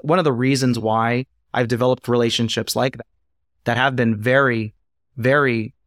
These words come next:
you know, instrumental, I think, in, in my work and in the way that I think, I, I can't help but think that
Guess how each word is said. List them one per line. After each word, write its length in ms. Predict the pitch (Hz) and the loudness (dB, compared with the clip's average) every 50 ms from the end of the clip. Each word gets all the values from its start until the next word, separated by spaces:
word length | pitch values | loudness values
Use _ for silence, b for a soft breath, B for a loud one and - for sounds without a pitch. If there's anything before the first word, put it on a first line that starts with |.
| _ _ | _ _
you 100 | 127 120 | -2 -2
know, 260 | 113 107 107 104 110 | 0 -2 -4 -6 -4
instrumental, 760 | - 160 151 - - - 123 120 117 131 127 120 104 101 101 _ _ _ _ | 0 0 0 0 0 0 0 2 2 0 0 -2 -4 -4 -6 _ _ _ _
I 120 | - 113 113 | -4 -4 -4
think, 260 | - - 110 107 - _ _ _ _ _ _ _ | -4 -6 -8 -8 -10 _ _ _ _ _ _ _
in, 380 | - 117 110 110 104 104 107 - - | -4 -2 0 0 0 0 -2 -4 -2
in 120 | 127 120 | 0 0
my 140 | 117 107 107 | 0 0 -2
work 440 | 107 104 113 120 143 - - - _ _ _ _ _ _ _ _ | -2 -2 -2 -2 -2 -4 -8 -20 _ _ _ _ _ _ _ _
and 140 | - 117 113 | -2 0 2
in 100 | 117 117 | 2 2
the 60 | 113 | 4
way 120 | 113 120 120 | 4 2 2
that 120 | 110 110 | 0 -2
I 80 | 107 110 | -4 -6
think, 440 | - - 117 117 135 160 - - _ _ | -6 -4 -2 -2 -2 -4 -6 -14 _ _
I, 220 | - 117 127 120 | -4 -2 -2 -2
I 80 | 113 127 | -2 -2
can't 220 | - - 139 120 | -2 -2 -2 0
help 180 | 117 135 123 _ | 0 -2 -2 _
but 140 | - 113 _ | -6 -8 _
think 260 | - 117 110 - - | -2 -4 -4 -4 -4
that 220 | - 110 107 107 | -4 -4 -4 -4